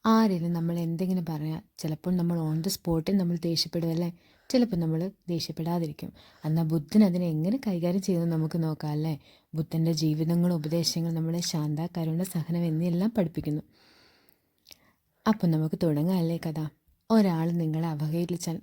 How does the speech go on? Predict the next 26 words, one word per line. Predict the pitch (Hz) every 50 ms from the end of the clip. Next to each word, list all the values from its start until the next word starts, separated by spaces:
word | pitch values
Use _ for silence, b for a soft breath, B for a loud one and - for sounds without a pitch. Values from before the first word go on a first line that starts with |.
| - -
അല്ലെങ്കിൽ | 175 170 160 165 165 165 175
കോപപ്പെട്ടാൽ | - - 175 160 160 156 - - 156 - 170 165 - _ _
നിങ്ങൾ | 269 269 254 240 220 185
എന്ത് | 165 160 170
ചെയ്യും? | 160 - 160 160 160 160 - _ _ _ -
തിരിച്ച് | 226 220 - -
കോപപ്പെടുവോ? | - 160 151 156 160 - 170 160 160 156 156 156 b b b b -
അല്ലെങ്കിൽ | 175 170 170 170 175 - 180
തിരിച്ച് | 156 156 - -
അവരെ | 196 175 165 170
ദോ-, | 160 160 156 156
മോശം | 165 160 165 170 - 226 208
വാക്ക് | 175 165 160 - 156 -
പറയുവോ? | 151 147 151 151 151 156 b b b b b b b b
ഇന്ന് | 170 165 170 190 208 214 208
പറയാൻ | 175 156 147 147 151 165 175
പോകുന്ന | 160 160 156 160 160
കഥയിൽ | - 156 147 151 151 156 - - -
ബുദ്ധൻ | 156 156 156 147 - 175 175 - -
എങ്ങനെ | 160 151 156 175 214 226 208
അതിനെ | 175 165 165 175 170 180
കൈകാര്യം | 165 165 156 160 160 175 190 190
ചെയ്യുമെന്ന് | - 170 156 151 156 156 151
നോക്കാം. | 151 151 - 160 - - B B B B B B 220
അപ്പോൾ | 214 - - - 151
തുടങ്ങാം. | 151 139 139 151 156